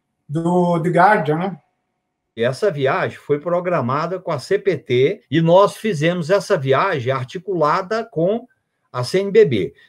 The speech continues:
Speaker 2: Inclusive porque os padres que estavam lá e, e estavam sofrendo ameaças sérias. E para não ser uma visita só do,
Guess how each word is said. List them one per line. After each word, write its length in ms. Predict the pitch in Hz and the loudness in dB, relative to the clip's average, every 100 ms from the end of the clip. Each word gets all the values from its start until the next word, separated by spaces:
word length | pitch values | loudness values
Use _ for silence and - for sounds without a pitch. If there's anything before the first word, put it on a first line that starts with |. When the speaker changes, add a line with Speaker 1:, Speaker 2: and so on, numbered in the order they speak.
| - | -8
Speaker 2:
Inclusive 580 | 180 220 180 135 220 233 | -6 0 0 2 -2 0
porque 340 | 220 - 165 | 0 0 -2
os 280 | 147 123 - | -2 -6 -6
padres 560 | 160 202 208 135 120 | -2 0 0 -4 -6
que 100 | - | -10
estavam 460 | 120 - 127 117 110 | -14 -6 -4 -2 -2
lá 260 | 110 175 147 | 0 0 0
e, 140 | 120 | -2
e 320 | 120 120 104 - _ _ | -4 -4 -6 -12 _ _
estavam 340 | - 143 160 180 | -2 0 0 0
sofrendo 500 | 196 170 165 190 202 | 0 0 -2 -2 -2
ameaças 540 | 185 160 180 - 180 | -2 -2 -2 -4 -10
sérias. 580 | - 165 135 87 78 - _ _ _ | -2 0 0 -2 -10 -16 _ _ _
E 120 | 151 | -10
para 400 | 156 233 262 247 | -4 0 0 0
não 200 | 202 190 | 0 -2
ser 280 | 165 - 170 | -4 -2 -4
uma 240 | 160 156 127 | -2 -4 -4
visita 540 | 147 117 117 117 110 | -6 -6 -6 -6 -8
só 280 | - 190 220 | -2 0 0
do, 180 | 196 | -2